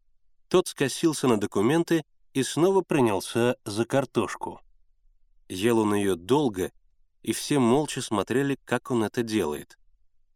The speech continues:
Даже старик-сторож, которому давно бы следовало отправиться на свой пост,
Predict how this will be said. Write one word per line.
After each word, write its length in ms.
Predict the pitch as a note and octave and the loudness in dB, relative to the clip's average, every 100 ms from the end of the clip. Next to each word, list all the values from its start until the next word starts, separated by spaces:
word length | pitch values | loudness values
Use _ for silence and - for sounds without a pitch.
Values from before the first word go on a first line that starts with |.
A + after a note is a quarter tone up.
| _ | _
Даже 220 | A#2+ B2+ C3 | -2 0 -2
старик-сторож, 800 | - C#3 D3 - - B2+ D#2+ - | -2 -4 -4 -6 0 2 2 -4
которому 400 | G2 A2 A2 G#2 | -4 0 2 2
давно 320 | G2 G#2 D3 | 0 0 0
бы 100 | A2+ | -2
следовало 500 | - A#2+ A#2+ G#2+ G2 | -2 0 2 2 2
отправиться 480 | - B2 A2+ - G#2+ | 2 2 2 0 -2
на 100 | G2 | 0
свой 220 | A2 F#2+ | 0 0
пост, 380 | - E3 - | 0 -2 -2